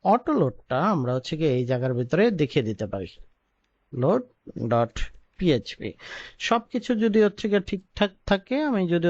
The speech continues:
হচ্ছে গিয়ে ব্রাউজারটা আবার একটু ওপেন করি, একটা যদি রিফ্রেশ দিই, তাহলে কোনো কিছুই দেখানোর কথা না, কিন্তু ফাইভ হান্ড্রেড এরর আসছে। ঘটনা হচ্ছে গিয়ে ফাইভ হান্ড্রেড এররটা কেন আসলো? So আমি যদি আবার ওই এই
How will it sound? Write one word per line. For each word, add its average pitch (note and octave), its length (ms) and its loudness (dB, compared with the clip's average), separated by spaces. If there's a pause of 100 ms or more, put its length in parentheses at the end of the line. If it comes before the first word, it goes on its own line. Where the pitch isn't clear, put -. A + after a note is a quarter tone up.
হচ্ছে E3+ 240 -4
গিয়ে E3+ 180 2
ব্রাউজারটা D3 520 2 (100)
আবার D#3 280 2
একটু E3 160 -8 (120)
ওপেন E3+ 200 0 (100)
করি, A3 140 0 (120)
একটা C#3+ 160 -2 (100)
যদি C3+ 180 2 (120)
রিফ্রেশ E3 340 0 (100)
দিই, B3+ 200 2
তাহলে C#3 280 4 (640)
কোনো C3 200 4
কিছুই E3+ 300 0
দেখানোর F3+ 340 0
কথা F#3 220 0
না, A#3+ 60 0 (100)
কিন্তু E3 160 0 (100)
ফাইভ D#3 200 -2
হান্ড্রেড D#3 320 -4
এরর E3 220 2 (100)
আসছে। - 280 0 (960)
ঘটনা G#3+ 300 4
হচ্ছে E3 240 0
গিয়ে D#3+ 180 4
ফাইভ C#3 200 4
হান্ড্রেড C3 320 -2
এররটা A#2+ 320 -2 (160)
কেন C#3 160 2 (120)
আসলো? - 240 -4 (120)
So F3 60 -2 (120)
আমি E3 100 6 (100)
যদি D#3+ 140 4 (100)
আবার D3+ 220 2
ওই D3 60 2 (100)
এই C#3 40 -2